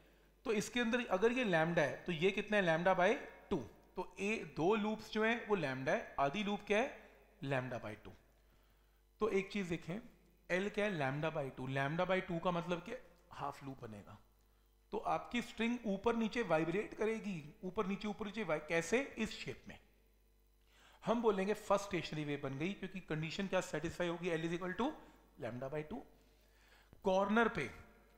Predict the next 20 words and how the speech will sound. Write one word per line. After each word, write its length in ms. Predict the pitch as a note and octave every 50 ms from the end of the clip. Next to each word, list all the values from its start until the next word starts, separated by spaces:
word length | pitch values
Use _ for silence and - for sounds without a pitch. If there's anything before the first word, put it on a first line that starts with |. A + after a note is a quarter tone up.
| _ -
ये 220 | C#3+ D3+ G3+ A3+ A#3+
point 340 | A3+ G#3 G3+ G3+ G#3+ G3+ -
कभी 180 | G3 F#3+ F#3
हिलेगा 420 | C3+ B2 C#3+ D3 D3+ C#3+ D3+ C#3+ C3+
नहीं, 200 | C3 B2 A2+ F#2 - - - _ - - _ _ - -
तो 60 | F#3
इसका 220 | F3 - - G#3 G#3 G#3 -
amplitude 440 | - D3+ D#3 E3 E3 G3 F#3+ G3+ G#3
हर 180 | C#3+ D3 F#3+ F3
हालत 280 | C3 C#3+ D#3 E3+ E3+
में 100 | F#3 F#3
क्या 160 | F3 - F3 E3
रहेगा? 380 | E3+ E3+ E3+ D#3+ F#3 A3 A3+ - - - - - -
ज़ीरो, 360 | A#2+ - C3+ B2+ C3+ G3+ A#3+ - - - - - - - _ - - _ _ _ _ -
यानी 300 | D#3+ E3 E3 E3+ F#3 F#3+
कि 160 | F#3+ G#3+ G3+ F3+ D#3+
no 160 | E3 G3+ A3+ A3
amplitude, 580 | G3 F#3 D#3+ E3+ D#3 - - - G2+ F2 - - - - - - - _ _ _ - D3 D3 D#3 D#3+
no 160 | F#3 G#3 A3+ A#3+ A#3 - - -
amplitude, 720 | F3 F3 F3+ E3 F3+ F3 F3 E3+ - D3 D3 B2 G#2+ -